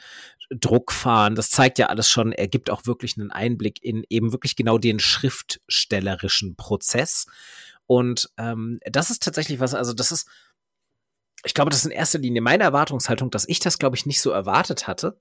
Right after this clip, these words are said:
weil ich wirklich eher dachte so, "Na, das wird jetzt so ein Buch, wo es wirklich so um seine,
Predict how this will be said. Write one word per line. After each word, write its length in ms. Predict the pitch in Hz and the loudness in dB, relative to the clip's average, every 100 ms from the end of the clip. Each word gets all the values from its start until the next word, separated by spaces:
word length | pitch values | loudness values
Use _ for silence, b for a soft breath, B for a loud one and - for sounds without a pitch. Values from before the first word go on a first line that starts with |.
| _ | _
weil 160 | 110 - | -2 -2
ich 180 | - 135 | 0 0
wirklich 300 | 139 135 - | 0 0 4
eher 160 | 131 | 4
dachte 260 | 127 - 127 | 4 0 0
so, 200 | 120 117 B B B - | 2 0 B B B -4
"Na, 100 | 110 | -2
das 160 | 107 | 2
wird 120 | 127 | 2
jetzt 120 | 123 113 | 2 0
so 80 | |
ein 60 | 110 | 0
Buch, 240 | 120 123 | -2 -4
wo 80 | 117 | -4
es 140 | 110 113 | -4 -4
wirklich 240 | 113 101 | -4 -4
so 100 | 131 | -4
um 160 | 107 107 | -6 -10
seine, 340 | 95 98 | -8 -8